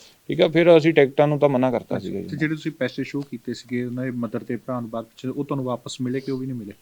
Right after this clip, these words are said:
Speaker 1: ਨਹੀਂ, ਨਹੀਂ, ਉਹ ਵੀ ਨਹੀਂ ਮਿਲੇ ਸਰ।
Speaker 2: ਅੱਛਾ।
Speaker 1: ਉਹ ਵੀ ਨਹੀਂ ਮਿਲੇ।
Speaker 2: ਹੂੰ।
Speaker 1: ਆਪਾਂ ਉਸ ਲਈ ਇਹਨਾਂ ਨੇ ਮੈਨੂੰ ਚੈੱਕ ਦਿੱਤਾ ਸੀ, ਚੈੱਕ
Speaker 2: ਹਾਂ।
Speaker 1: ਤਾਂ ਮੈਂ ਆਪਦੀ ਇੱਕ ਮਦਰ ਸ-, ਸਮਝ ਕੇ ਮੈਂ ਉਹਨਾਂ ਨੂੰ ਕਹੀ ਗਿਆ ਜੀ, ਉਹ ਕਹਿੰਦੀ, "ਚੱਲ ਤੁਸੀਂ ਮੇਰਾ ਚੈੱਕ ਲੈ ਲਓ ਵੀ
Speaker 2: ਹੂੰ।
Speaker 1: ਮੈਨੂੰ ਪੈਸੇ ਦਾ
Speaker 2: ਹੂੰ।
Speaker 1: ਅਰੇਂਜਮੈਂਟ ਕਰ ਦਿਓ, ਮੈਂ ਉਹਦਾ
Speaker 2: ਹੂੰ।
Speaker 1: ਕਰਤਾ।"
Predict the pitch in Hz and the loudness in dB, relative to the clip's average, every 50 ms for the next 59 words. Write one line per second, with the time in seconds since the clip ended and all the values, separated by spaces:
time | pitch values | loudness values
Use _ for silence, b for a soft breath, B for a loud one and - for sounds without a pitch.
0 | - 143 151 151 147 131 113 110 110 113 107 110 107 104 95 92 90 - - _ | 2 4 4 4 6 4 4 2 2 2 0 2 0 0 -2 -4 -6 -8 -12 _
1 | _ _ _ 127 120 104 - - 101 101 - - 104 104 107 101 101 95 92 92 | _ _ _ -12 -12 -12 -12 -16 -16 -14 -6 -4 -2 -2 -2 -2 -4 -4 -6 -8
2 | 95 92 - - 131 123 113 104 - - 110 - _ 127 123 127 123 120 - 135 | -8 -10 -10 -12 -12 -10 -10 -10 -8 -8 -8 -2 _ 2 2 2 2 4 2 6
3 | 127 131 131 127 131 139 139 139 135 131 131 120 - 123 120 - - 123 123 117 | 6 6 6 6 4 4 4 4 4 4 2 2 4 2 4 4 4 4 4 4
4 | - 123 123 120 123 135 131 - 127 120 131 127 120 131 127 127 123 123 127 120 | 8 8 8 8 8 4 4 4 4 6 6 6 4 6 6 6 6 6 6 6
5 | 110 117 127 127 123 - 131 123 123 127 139 139 135 127 - - - - - - | 6 4 4 2 4 4 4 6 8 8 8 8 8 6 0 -8 -14 -14 2 4
6 | 123 135 139 135 - 131 123 139 - b b b b b _ 123 123 123 123 123 | 4 6 6 4 4 4 4 4 2 b b b b b _ 4 6 8 8 8
7 | 123 120 120 120 127 131 131 131 120 - 120 120 120 120 120 123 135 143 135 123 | 8 6 4 4 4 2 2 2 4 4 4 4 6 6 6 6 4 2 0 -2
8 | 110 - - - _ _ - - 123 123 117 131 135 139 127 127 120 107 113 120 | -4 -6 -12 -20 _ _ -14 -6 -6 -2 2 2 2 4 6 4 4 4 2 0
9 | 110 117 117 117 113 113 101 110 107 - 117 113 110 110 127 147 151 139 135 - | 0 2 2 4 2 2 2 0 0 0 2 2 4 4 4 4 4 2 2 2
10 | 123 117 113 110 113 113 113 107 - 104 98 - 98 95 101 101 - - 110 104 | 2 2 0 0 0 0 0 0 0 -2 -2 0 -2 -4 -4 -4 -4 -4 -2 0
11 | 98 98 101 101 101 98 101 - 101 98 95 95 110 110 107 101 95 98 - - | 0 0 0 -2 -2 -4 -4 -4 -4 -4 -2 -2 -2 -2 -2 -2 -2 -4 -4 -6
12 | - - - _ - | -10 -14 -18 _ -20